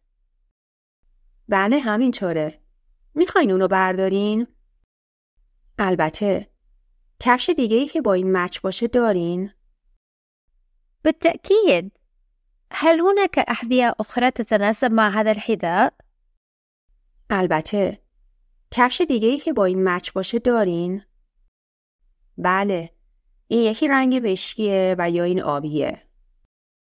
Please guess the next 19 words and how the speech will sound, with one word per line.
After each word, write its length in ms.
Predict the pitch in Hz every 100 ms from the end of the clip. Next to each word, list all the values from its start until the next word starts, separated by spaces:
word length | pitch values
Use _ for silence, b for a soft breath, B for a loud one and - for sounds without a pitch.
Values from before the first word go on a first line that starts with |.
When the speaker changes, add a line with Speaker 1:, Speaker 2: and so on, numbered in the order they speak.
| _ _ _ _ _ -
Speaker 2:
نعم. 480 | 214 190 165 165 180 _ _ _ -
هذا 260 | 330 349
الحذاء 500 | 370 - 254 214 220
باللون 420 | 214 202 196 202
الأسود. 560 | 254 - 226 - 151 202 _ _ _ _ _ -
أو 340 | 302 220 226 254 _ _
هذا 260 | 185 185
الحذاء 560 | 220 - 277 202 196 208
باللون 380 | 208 202 208 254
الأزرق. 680 | 294 311 254 240 - _ _ _ _ _ _ _ _ _ _ _ _ _ -
Speaker 1:
بله. 580 | 180 190 202 180 170 _ _ _ _ _ _
این 140 | 226
یکی 260 | 220 220 302
رنگ 440 | 269 262 254 233
مشکیه 640 | 185 - - 214 196 185 185
و 100 | 170
یا 140 | 170
این 180 | 175 180
آبیه. 680 | - 143 151 151 131 -